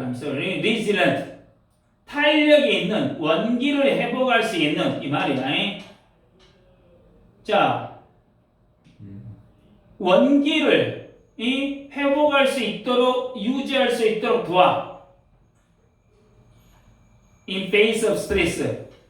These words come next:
Speaker 1: 이, 이게 스트레스 상황에서도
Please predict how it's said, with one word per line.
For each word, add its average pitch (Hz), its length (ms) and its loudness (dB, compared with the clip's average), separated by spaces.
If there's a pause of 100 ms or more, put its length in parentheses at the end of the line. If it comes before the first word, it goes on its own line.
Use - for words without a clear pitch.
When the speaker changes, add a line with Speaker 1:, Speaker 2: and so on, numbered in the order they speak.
(160)
Speaker 1:
이, 202 460 -6 (220)
이게 175 100 -8
스트레스 294 560 -2
상황에서도 240 1400 0